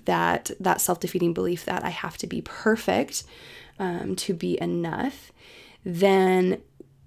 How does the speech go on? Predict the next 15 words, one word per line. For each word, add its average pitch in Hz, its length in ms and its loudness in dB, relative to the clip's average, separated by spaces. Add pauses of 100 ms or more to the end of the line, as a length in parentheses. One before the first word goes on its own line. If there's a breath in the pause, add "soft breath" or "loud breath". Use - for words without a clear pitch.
(140)
we 196 180 6
won't 190 280 4
change 202 380 4
it, - 160 -6
right? 180 220 4
Because 208 240 0
it'll 190 140 4
feel 185 240 2
really 208 540 6
unsafe 185 460 0
to 185 120 -2
do 202 160 2
that. - 240 -6
And 202 180 0
so 196 400 8